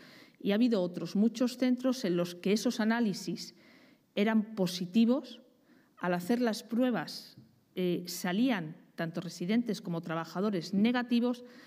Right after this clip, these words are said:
pero era una señal de alarma, era un aviso para extremar las precauciones y para extremar los cuidados en esos centros. Se han realizado, eh, pruebas semanales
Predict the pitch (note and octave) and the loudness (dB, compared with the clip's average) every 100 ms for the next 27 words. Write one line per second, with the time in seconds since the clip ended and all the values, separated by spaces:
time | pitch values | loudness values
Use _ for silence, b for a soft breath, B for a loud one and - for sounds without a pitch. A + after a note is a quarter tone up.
0 | B B _ F#3 G3 B3+ C4+ C4 - G3 | B B _ 2 4 4 0 -2 -2 2
1 | G#3 A3 G#3+ G#3 G#3 A3+ A3 F#3+ F#3+ G3 | 2 2 0 -2 -2 0 0 -2 0 0
2 | A#3+ G#3 - A3+ B3 B B B _ A3 | 2 0 0 -2 -2 B B B _ 0
3 | B3+ B3+ G#3 G3 G#3+ F3 - A3 A#3+ C4 | 0 0 -2 0 0 -2 -2 -2 0 0
4 | C4 G#3 G3+ A3+ A3+ F#3 F3 F3+ F3 F3 | 0 0 0 -2 -2 -2 -4 -4 -2 0
5 | G#3 A3 - F3+ E3 E3 F#3 A#3+ - B | 0 -2 -2 -2 0 0 -2 -4 -10 B
6 | B B B - F3+ F3 E3+ D3 - G3 | B B B -8 -4 -4 -4 -8 -2 2
7 | G3 E3 C#3+ - B B B B - - | 2 -2 -10 -12 B B B B -16 -4
8 | F3+ F#3 F#3+ F#3+ G3 F#3+ A#3 C4+ C#4+ - | 0 2 2 2 0 0 0 0 0 -4
9 | F#3 F3 F3 F#3+ G3 G#3 G#3 A3 F#3+ F#3+ | -6 -4 -4 0 2 2 -2 -2 0 0
10 | A3+ C4 D#4+ - | 0 0 -2 -6